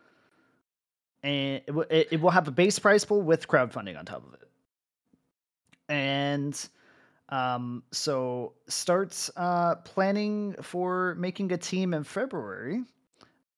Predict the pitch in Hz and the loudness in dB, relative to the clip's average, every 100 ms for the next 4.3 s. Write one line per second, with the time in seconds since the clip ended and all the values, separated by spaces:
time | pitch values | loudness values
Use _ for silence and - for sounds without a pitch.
0 | _ _ _ _ _ _ _ 147 147 143 | _ _ _ _ _ _ _ -2 0 2
1 | 143 143 147 143 - 131 131 127 - 151 | 0 -2 -4 -6 -4 -2 0 -2 -4 -8
2 | 127 160 175 170 190 160 151 156 156 151 | -4 -2 0 0 0 -2 -2 -2 0 0
3 | 143 - 170 165 175 160 131 - 123 90 | -4 -4 -6 -2 -2 0 -2 -6 -12 -12
4 | - 65 78 | -14 -16 -16